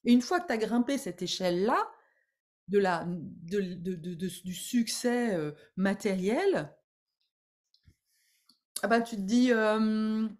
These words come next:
Ouais, bah, c'est super, heu, tout ça et en fait, and so what ? » <laughs> Heu, en tous les cas, moi, ça ne, ça me faisait pas kiffer, en fait. Au contraire, c'était en train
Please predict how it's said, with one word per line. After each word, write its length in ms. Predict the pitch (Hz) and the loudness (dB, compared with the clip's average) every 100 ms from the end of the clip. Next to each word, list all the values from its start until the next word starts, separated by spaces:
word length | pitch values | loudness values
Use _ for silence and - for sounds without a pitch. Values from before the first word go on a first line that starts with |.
| - - | -10 0
Ouais, 240 | 202 - 220 | 2 2 0
bah, 360 | 190 190 185 185 | 4 4 4 0
c'est 160 | - | -4
super, 380 | 190 196 180 302 311 | -6 0 2 2 2
heu, 240 | 202 190 180 | 0 0 -2
tout 100 | 175 | -6
ça 300 | - 302 277 | -4 -2 0
et 200 | 190 180 | 0 -2
en 80 | 175 | -4
fait, 260 | 262 - - | -6 -6 0
and 120 | 214 | 0
so 320 | - 285 294 | 0 0 0
what ? » 200 | 311 427 - - - - | 2 2 0 -6 -8 -6
<laughs> 80 | 240 - 302 285 269 226 - - - _ - | -6 -4 -8 -6 -8 -12 -18 -20 -20 _ -10
Heu, 380 | 208 185 165 160 | -6 -4 -4 -4
en 60 | 190 | -6
tous 120 | 214 | -2
les 100 | 202 | 0
cas, 200 | 262 311 | 4 4
moi, 440 | 233 214 247 311 262 | 4 2 2 0 -2
ça 220 | - 190 | -4 -4
ne, 100 | 226 | -4
ça 440 | 254 - - - 185 | -6 -12 -12 -6 -4
me 80 | |
faisait 280 | 190 190 185 | -4 -2 -2
pas 140 | 196 330 | -2 -4
kiffer, 420 | 285 277 392 311 | -4 -2 -2 -2
en 80 | 185 | -2
fait. 240 | - - | -8 -2
Au 140 | 240 240 | 0 2
contraire, 520 | 247 240 349 370 - | 2 0 -2 -4 -4
c'était 320 | - 175 214 | -8 -4 -2
en 140 | 190 180 | -2 -4
train 320 | - 320 | -4 -4